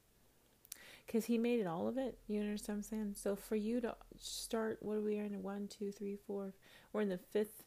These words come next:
sixth book. Sixth book of the, the Bible. Um,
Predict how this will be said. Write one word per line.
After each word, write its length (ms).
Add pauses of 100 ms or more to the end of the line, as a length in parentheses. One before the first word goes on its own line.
sixth 300
book. 260
Sixth 320
book 340
of 220 (160)
the, 380 (1040)
the 100
Bible. 400 (400)
Um, 640